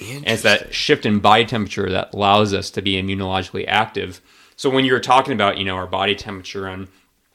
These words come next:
Speaker 1: you know, different responses, it makes, it makes me think of that.
Speaker 2: Yeah.
Speaker 1: And, you know, the average temperature shifting over time, and I think it's due to the fact that, yeah, we've been in these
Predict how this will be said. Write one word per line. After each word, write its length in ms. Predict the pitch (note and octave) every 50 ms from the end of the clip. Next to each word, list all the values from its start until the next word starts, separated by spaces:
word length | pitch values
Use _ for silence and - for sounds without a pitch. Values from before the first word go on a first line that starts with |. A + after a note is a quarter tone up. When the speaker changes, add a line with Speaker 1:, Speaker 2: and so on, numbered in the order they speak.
| _ _ _ _
Speaker 1:
you 80 | - A2+
know, 80 | G#2 G2+
different 280 | A2 G#2+ A2 G2 D2+
responses, 600 | G2 - - - G2+ G#2+ B2 B2+ - A2 F#2+ F#2 G2+
it 60 | G#2
makes, 340 | G#2+ G#2+ A2+ G#2 - - - _ _
it 80 | C3
makes 180 | B2 C3 B2+ -
me 100 | B2 G2+
think 160 | G2+ C3+ E3
of 100 | F3 C3+
that. 320 | G#2 G2+ F2 E2+ E2+ - _ _ - - -
Speaker 2:
Yeah. 260 | B2+ D3+ E3 E3 C#3+
Speaker 1:
And, 320 | - B2 A#2 A2 G#2+ G#2 - - _
you 140 | - C3 A#2+
know, 140 | A#2 A2 G#2+
the 160 | G#2+ G#2+ F#2
average 340 | G2 G#2+ G#2+ G#2+ G#2 - -
temperature 360 | - A#2+ A#2 A2+ - - G2
shifting 380 | - - B2 G#2+ - - G2+ F#2+
over 220 | F#2+ F2+ F#2+ -
time, 540 | - - - A2 A#2+ B2 G#2+ G2 G2 G2 - - _ _ _ _ _ _ -
and 120 | - A2+ G#2+
I 80 | G2+
think 160 | G2+ D#3 D3+
it's 120 | B2 A2 -
due 200 | - - A#2 A2
to 60 | G#2+
the 80 | G#2 G2
fact 220 | - A2 A2+ -
that, 120 | G#2+ F#2
yeah, 160 | G2+ A2 A2+ G2
we've 320 | G2+ G2+ G#2 G2 - _
been 120 | - G2+
in 160 | G2 G2 F#2+ F#2+
these 380 | F#2+ F#2 F2 - - - -